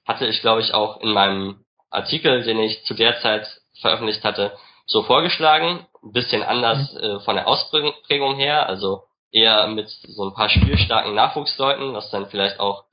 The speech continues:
Speaker 1: illusorisch war, dass, dass man die bei dem Tabellenstand einfach, äh, in die Bundesliga reinwirft. Das ist halt schon, äh, mutig und zu viel Mut kann dir in der Bundesliga den Job kosten, deswegen macht man das nicht. Deswegen hat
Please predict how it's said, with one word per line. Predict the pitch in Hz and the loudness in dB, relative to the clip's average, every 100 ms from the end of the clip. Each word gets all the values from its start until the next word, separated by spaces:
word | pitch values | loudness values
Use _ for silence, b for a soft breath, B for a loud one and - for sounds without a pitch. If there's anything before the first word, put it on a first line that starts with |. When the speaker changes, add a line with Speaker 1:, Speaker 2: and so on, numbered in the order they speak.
| _ _ - | _ _ -6
Speaker 1:
illusorisch | 110 113 135 - 135 - | -2 2 2 2 0 2
war, | 104 104 | 4 4
dass, | 104 98 - | 2 -6 -10
dass | 101 - | -14 -4
man | 98 98 98 | -2 -2 -4
die | 107 107 104 | -8 -8 -4
bei | 95 | -2
dem | 95 101 107 | 0 -2 -2
Tabellenstand | 107 104 98 107 - 98 95 101 - | -2 2 2 2 0 0 0 -4 -8
einfach, | 98 101 98 98 - - | -8 -4 -2 -2 -6 -8
äh, | 92 92 - | -6 -6 -10
in | - 104 | -10 -10
die | |
Bundesliga | 98 107 113 113 104 | -6 -4 -4 -2 -2
reinwirft. | 90 104 123 127 131 - | 2 0 0 -2 -2 -6
Das | 98 - | -12 -14
ist | - | -4
halt | 101 101 | 0 0
schon, | 110 101 104 b b b b | 0 -2 -6 b b b b
äh, | 104 98 98 _ | -4 -4 -6 _
mutig | 113 165 170 165 165 - - | -2 0 4 4 4 2 -2
und | 98 95 B B B B B | -6 -6 B B B B B
zu | - 127 | -4 -2
viel | 117 113 | 0 0
Mut | 123 127 | 0 0
kann | - 110 | 0 2
dir | 104 | 4
in | |
der | 101 | 2
Bundesliga | 101 113 113 104 | 0 -2 -2 -2
den | 95 92 | -2 0
Job | 107 113 | 0 0
kosten, | - 120 - 117 | 0 0 0 -4
deswegen | 104 92 92 | -4 -4 -4
macht | 95 - - | -2 -2 0
man | |
das | 127 123 | -2 0
nicht. | 127 127 - | -2 -2 -6
Deswegen | - - 95 95 | -8 -8 -4 -2
hat | 98 95 | -2 -4